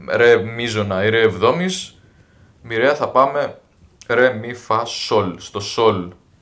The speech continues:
ματζόρε ή στο σολ εβδόμης, που είναι η, η κυρίαρχη δεσπόζουσα της ντο μείζωνας. Θα παίξουμε ρε σολ ντο ουσιαστικά, έτσι. Και από το σολ θα πάμε στο ντο, να κάνουμε μια τέλεια πτώση.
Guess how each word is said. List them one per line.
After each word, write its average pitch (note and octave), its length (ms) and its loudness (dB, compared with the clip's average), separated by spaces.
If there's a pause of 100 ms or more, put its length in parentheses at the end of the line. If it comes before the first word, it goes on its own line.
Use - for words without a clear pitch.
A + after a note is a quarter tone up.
(460)
ματζόρε F#2+ 560 -4 (160)
ή A2 80 -10
στο G#2+ 180 -10
σολ G#2 220 -6
εβδόμης, G#2+ 440 -2
που - 180 -12
είναι C#3+ 240 -4
η, B2+ 300 -8
η B2+ 100 -10
κυρίαρχη A#2+ 580 0
δεσπόζουσα G#2+ 560 -4
της G#2 160 -12
ντο G2+ 120 0
μείζωνας. F2+ 640 -8 (680)
Θα - 60 -20
παίξουμε A2 320 -4
ρε B2 120 4
σολ B2 340 0
ντο A2+ 380 0
ουσιαστικά, - 480 -12
έτσι. F2+ 360 -12 (360)
Και - 80 -18
από F#2 100 -12
το A2+ 60 -10
σολ A2 180 -6
θα G2+ 100 -4
πάμε A2 180 -4
στο G#2+ 140 -10
ντο, G#2 200 -2
να E2+ 80 -6
κάνουμε F#2+ 240 -4
μια G2 240 -6
τέλεια F#2 320 -4
πτώση. - 480 -6